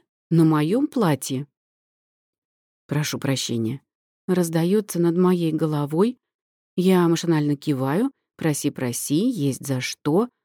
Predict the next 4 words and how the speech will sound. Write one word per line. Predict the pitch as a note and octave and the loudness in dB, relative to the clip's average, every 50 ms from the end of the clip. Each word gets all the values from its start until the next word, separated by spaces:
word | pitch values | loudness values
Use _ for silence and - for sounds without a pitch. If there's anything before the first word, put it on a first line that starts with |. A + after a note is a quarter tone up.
| _ _ _ _ _ _ - | _ _ _ _ _ _ -6
а | D3 C#3+ | -4 -4
сама | - - - C3+ C3+ C3 B2+ B2+ A#2+ C3+ F3 A#3 | -4 -4 -4 -2 -2 0 0 0 0 -2 -2 -2
осматриваю | A#3+ - - D3 C#3 C3 B2 - D3+ D#3+ D#3+ F3+ F#3+ | -4 -2 -2 -2 -2 -2 -4 -4 -4 -2 -2 -2 -4
последствия. | G3 - B3+ C4 - - E3 C#3 G#2+ - - - - - - G#2+ A2 G#2 | -2 -4 -6 -6 -6 -6 -6 -8 -8 -8 -10 -14 -14 -12 -10 -10 -10 -10